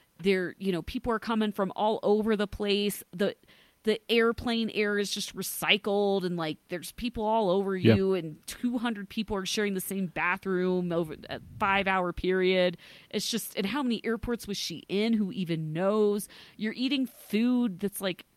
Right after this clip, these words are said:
Speaker 1: out of some weird container, and I've heard some weird freaky things about, like, water on airplanes and how they share the tank with the toilet. I don't know if that's true. Just saying, the air-,
Speaker 2: <laughs>
Speaker 1: the airplane is,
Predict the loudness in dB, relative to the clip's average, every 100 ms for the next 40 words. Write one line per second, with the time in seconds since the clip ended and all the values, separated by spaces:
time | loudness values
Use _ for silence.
0 | _ _ _ _ _ -2 0 0 -2 -2
1 | -2 -2 -2 -2 -2 -4 -4 -4 -2 -2
2 | -2 -2 -6 -14 -12 -2 -2 0 -2 -2
3 | -4 -2 0 2 0 -2 -4 -2 0 0
4 | 0 -2 0 0 -2 -4 -4 2 4 4
5 | 2 2 0 -2 -2 -2 0 0 0 -2
6 | -2 -2 -4 -2 -2 -2 -2 -2 -2 -8
7 | -4 0 2 2 0 0 0 0 -4 -4
8 | -6 -6 -8 -6 -6 -10 -20 _ _ _
9 | 0 2 6 6 6 4 6 6 4 0
10 | -6 0 6 6 6 6 6 2